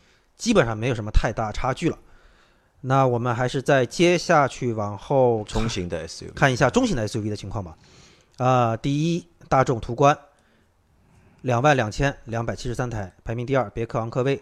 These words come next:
Speaker 1: 一万七千四百六十八台。排名第三，奥迪Q五，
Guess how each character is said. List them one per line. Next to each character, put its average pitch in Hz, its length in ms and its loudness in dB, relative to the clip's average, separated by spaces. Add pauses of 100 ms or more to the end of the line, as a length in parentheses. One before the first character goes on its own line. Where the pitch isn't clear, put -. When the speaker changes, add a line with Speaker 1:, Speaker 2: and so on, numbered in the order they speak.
Speaker 1:
一 117 140 -8
万 123 180 -4
七 - 160 -12
千 131 260 -6
四 - 160 -10
百 104 200 -8
六 117 120 -6
十 - 120 -14
八 135 120 0
台。 120 200 -4 (380)
排 131 100 -6
名 143 100 -4
第 151 80 -4
三， 151 260 4 (120)
奥 127 160 -2
迪 120 100 -4
Q 180 220 0
五， 123 160 -2